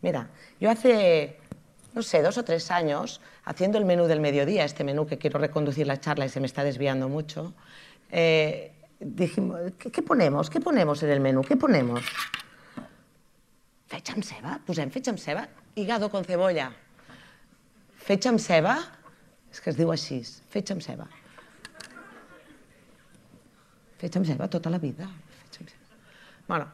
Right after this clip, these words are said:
fetge amb, hígado con cebolla, encebollado, hígado encebollado. Yo digo, "No se lo va a comer nadie.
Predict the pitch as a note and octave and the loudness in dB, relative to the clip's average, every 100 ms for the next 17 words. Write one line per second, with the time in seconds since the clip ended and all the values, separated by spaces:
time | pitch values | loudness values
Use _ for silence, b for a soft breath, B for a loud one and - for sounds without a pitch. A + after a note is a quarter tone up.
0 | - _ _ _ _ _ _ _ - _ | -20 _ _ _ _ _ _ _ -20 _
1 | - D#4+ E4 D4+ B3+ - - D#4 E4+ F4 | -6 -6 0 -2 -2 -8 -6 0 4 6
2 | D#4+ C#4+ B3+ G3 E3 E3+ C#4+ D#4 - G3+ | 6 6 6 8 8 6 4 2 -2 0
3 | A3 G3+ F#3 F#3+ D#4+ B3 B3 B3 G#3+ F3+ | 4 4 6 6 6 6 4 6 4 4
4 | D#3+ D3+ E3+ C#4+ E4 - B B B B | 4 4 4 2 0 -8 B B B B
5 | B _ - D3+ C#3+ - - F3 D3+ D3+ | B _ -8 -6 -6 -8 -12 -12 -10 -10
6 | C#3+ E3 C#3 A2+ A2+ | -10 -8 -10 -10 -14